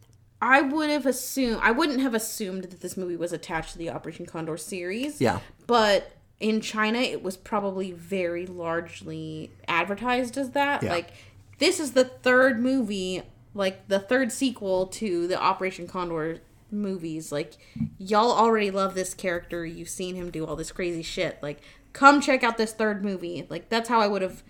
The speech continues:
Speaker 1: definitely advertised this movie in China. So, yeah, I bet it's
Speaker 2: Yeah, and plus, there was this giant gap in between. Operation Condor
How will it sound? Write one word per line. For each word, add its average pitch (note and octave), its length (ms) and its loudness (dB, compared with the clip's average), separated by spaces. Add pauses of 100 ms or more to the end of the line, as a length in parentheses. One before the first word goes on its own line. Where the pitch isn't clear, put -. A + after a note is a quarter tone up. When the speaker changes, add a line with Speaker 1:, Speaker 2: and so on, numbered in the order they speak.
(260)
Speaker 1:
definitely G3+ 480 6
advertised F#3+ 480 0
this F3+ 140 -8
movie D#3 220 -4
in F#3 80 -6
China. F3 500 -8 (380)
So, D#3+ 520 -2 (840)
yeah, - 180 -14 (340)
I F3+ 60 -10
bet E3 220 -6
it's G#2+ 240 -6
Speaker 2:
Yeah, F3 200 4 (220)
and F#3 220 2
plus, G#3 340 4
there E3+ 180 4
was F3 120 4
this D3 120 0
giant C#3+ 440 2
gap C3+ 300 4
in C3+ 100 2
between. C3 680 0
Operation D#3+ 360 4
Condor D3+ 480 6